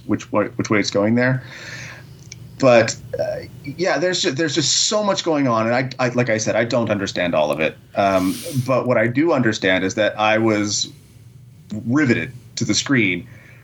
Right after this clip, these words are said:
trying to <laughs> figure out what was going on, and in the end, just kind of realized that once we get to, uh, so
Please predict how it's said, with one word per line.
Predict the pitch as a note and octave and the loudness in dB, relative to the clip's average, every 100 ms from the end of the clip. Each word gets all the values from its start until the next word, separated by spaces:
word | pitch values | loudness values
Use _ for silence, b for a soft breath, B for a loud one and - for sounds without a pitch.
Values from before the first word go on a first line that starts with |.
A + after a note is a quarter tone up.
| B - - - | B -20 -20 -4
trying | - C3+ C#3 C#3 | -2 2 4 4
to | B2 | 2
<laughs> | - | 0
figure | D3 A2 | 0 0
out | C3+ A#2+ | 2 0
what | G#2 | -2
was | F#2+ | -6
going | - G2 F2+ | -2 0 2
on, | G2+ F#2 D#2+ D#2+ B B B B B B - | 2 2 0 -8 B B B B B B -6
and | A#2 A#2+ B2 A#2+ - | 0 2 4 2 0
in | C#3 | 2
the | C#3+ C#3 | 2 2
end, | E3+ A3 | 2 2
just | F#3 D3 | 2 0
kind | - D3+ | 0 0
of | A#2+ | 2
realized | C#3+ E3 C#3 B2 A#2+ A#2 - - - B2+ A#2 - - - - - - - - _ _ _ _ - - | 2 2 2 2 2 -2 -12 -18 -18 -14 -14 -16 -20 -20 -20 -20 -20 -20 -20 _ _ _ _ -14 -6
that | - - - | 4 4 4
once | C#3+ G3 F3+ | 2 2 4
we | |
get | D#3+ C#3 C3+ - | 6 6 4 0
to, | - A2+ G#2+ G#2 G2+ - - - - - - - _ - - | -4 2 4 4 2 -2 -20 -20 -20 -20 -20 -20 _ -20 -6
uh, | G#2+ G2+ G2 F#2 - B B B B B - - - | -2 0 2 2 0 B B B B B -20 -16 -4
so | - C3 | 2 2